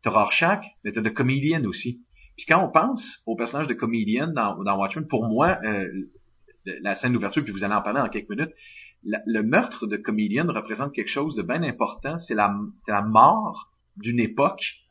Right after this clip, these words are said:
c'est la mort d'une idéologie, puis la naissance d'une nouvelle, beaucoup plus sombre. Euh, mais ce qui m'hallucine, ça m'hallucine complètement, c'est que à chaque fois que je relis Watchmen, je me rends compte que chacun des personnages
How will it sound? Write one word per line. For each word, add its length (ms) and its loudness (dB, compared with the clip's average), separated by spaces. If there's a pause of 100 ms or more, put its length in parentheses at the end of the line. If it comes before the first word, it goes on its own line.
(240)
c'est 120 -4
la 100 4
mort 280 8
d'une 160 -2
idéologie, 460 2
puis 100 -4
la 80 0
naissance 340 -2
d'une 180 -2
nouvelle, 440 2
beaucoup 260 -8
plus 160 -4
sombre. 680 -2 (440)
Euh, 220 2 (220)
mais 260 0
ce 260 -12 (140)
qui 120 -2
m'hallucine, 840 0 (120)
ça 160 -12
m'hallucine 520 0
complètement, 540 -4 (500)
c'est 180 -4
que 300 -2 (180)
à 80 -6
chaque 140 -2
fois 80 4
que 60 0
je 40 0
relis 140 4
Watchmen, 580 2 (340)
je 100 -8
me 60 4
rends 60 4
compte 140 -6
que 60 -2
chacun 360 2
des 100 0
personnages 840 -2